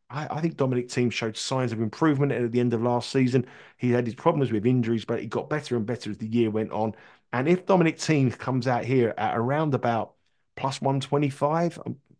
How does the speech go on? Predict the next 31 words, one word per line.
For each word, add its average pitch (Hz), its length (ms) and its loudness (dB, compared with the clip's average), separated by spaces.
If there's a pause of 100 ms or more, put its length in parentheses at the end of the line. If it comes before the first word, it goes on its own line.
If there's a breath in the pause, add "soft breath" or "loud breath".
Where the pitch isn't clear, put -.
maybe, 143 220 -8
um, 123 100 -6
that's 135 200 -4
what 135 100 2
I'm 123 60 2
guessing. 110 440 -2
I'm 117 120 -6
hoping 135 380 2
for 113 120 -4
that 113 160 -4
kind 107 200 -6
of 95 60 -8
price. 104 340 -4 (520 soft breath)
Then 160 300 4 (220)
I 156 120 -2
think 190 200 2
he's 147 120 -4
gotta 104 180 -6
be - 160 -8
a - 60 -8
bet. - 360 -2 (480)
I, - 160 0
I 196 160 2
c-, - 220 -4
I 190 140 2
can't 180 340 0
see 170 200 4
how 147 200 4
we 151 140 4
can, 139 340 0 (520 soft breath)
anybody 143 680 6